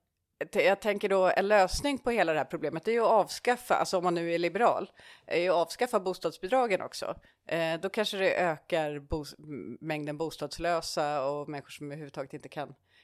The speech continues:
kan bo. Men finns det, alltså vad kommer hända? Kom-, kommer de vilja ha de befintliga bostadsbidragen och därmed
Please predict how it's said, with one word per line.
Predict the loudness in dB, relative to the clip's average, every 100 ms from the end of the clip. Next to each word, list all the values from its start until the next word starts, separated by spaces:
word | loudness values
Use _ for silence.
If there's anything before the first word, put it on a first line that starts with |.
| _
kan | 0 2 2
bo. | -4 -8 -12 -18 -20 -4
Men | 0 0 0 -6
finns | -2 -2 0
det, | 2 4
alltså | 2 0
vad | -2 0
kommer | -2 0
hända? | 0 2 2 2
Kom-, | 2 0
kommer | -2 -2 2
de | 0
vilja | 0 0 0
ha | 2 2 2
de | 0
befintliga | -2 -2 -2 -2 -4
bostadsbidragen | -6 -10 -2 2 2 0
och | 0
därmed | 0 0 -2